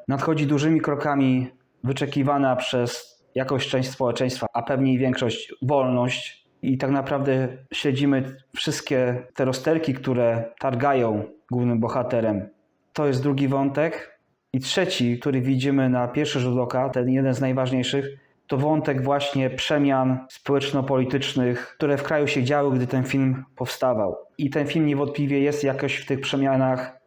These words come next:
zauważalnym głosem od strony świata kultury. Jest on tak jakby jednocześnie komentarzem i jednocześnie tak jakby przestrogą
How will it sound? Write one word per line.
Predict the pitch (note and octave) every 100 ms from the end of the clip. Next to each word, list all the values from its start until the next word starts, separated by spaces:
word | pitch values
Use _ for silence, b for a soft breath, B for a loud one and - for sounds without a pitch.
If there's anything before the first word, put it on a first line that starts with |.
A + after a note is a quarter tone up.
| _
zauważalnym | - C#3+ C#3 C3+ D3 C#3+ C#3+ C3
głosem | B2+ C3+ C3+ B2+ A#2+ A#2 - _ _ -
od | C3
strony | - C#3 C3 B2 A#2+ A#2+ -
świata | - - C3 C3+
kultury. | - B2 C3 A2+ G#2 - - _ _
Jest | B2 -
on | D3
tak | C#3+ D3
jakby | C#3 C3 C#3
jednocześnie | C#3+ C#3 D3+ C3+ C#3+
komentarzem | C#3 C#3+ C#3 C3+ D#3 E3 E3+ E3+ D#3+ - _ -
i | C3
jednocześnie | C#3 C#3 C#3 C#3+ - C3
tak | C3+ C3
jakby | B2+ B2 B2+ B2
przestrogą | B2 C#3+ C3 C#3+ C#3+ B2 A2 G#2